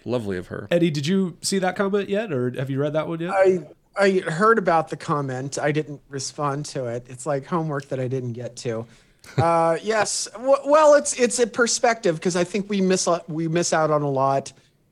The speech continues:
Speaker 3: uh, in the United, in s-, States, and we take a lot for granted.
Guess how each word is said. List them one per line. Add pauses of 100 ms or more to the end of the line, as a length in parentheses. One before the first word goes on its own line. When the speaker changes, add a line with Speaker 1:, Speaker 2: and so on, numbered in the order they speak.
(160)
Speaker 3:
uh,
in
the
United, (200)
in
s-, (240)
States,
and
we
take
a
lot
for
granted.